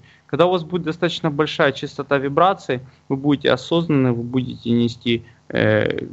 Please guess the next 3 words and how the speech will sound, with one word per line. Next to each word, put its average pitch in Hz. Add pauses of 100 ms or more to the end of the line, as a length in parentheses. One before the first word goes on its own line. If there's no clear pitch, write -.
(120)
гармонию, 139 (280)
вы 139
автоматически 123